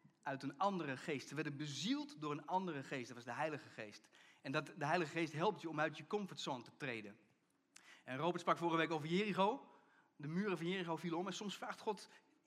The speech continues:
van je om iets anders te doen dan wat je altijd al gewend bent. Gewoon even uitstappen.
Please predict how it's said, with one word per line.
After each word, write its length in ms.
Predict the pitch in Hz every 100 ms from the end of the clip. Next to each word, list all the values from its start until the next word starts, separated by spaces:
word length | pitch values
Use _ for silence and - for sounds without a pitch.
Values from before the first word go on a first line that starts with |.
| -
van 220 | - 190
je 100 | 180
om 140 | 175 190
iets 160 | 214
anders 320 | - 269 208
te 100 | 190
doen 240 | 175 185 170
dan 120 | 170
wat 100 | 175
je 60 | 185
altijd 180 | 185
al 80 | 180
gewend 300 | 175 180 185
bent. 260 | 120 101 - _ _ -
Gewoon 220 | - 240
even 200 | 247 -
uitstappen. 580 | 226 247 - 226 226 226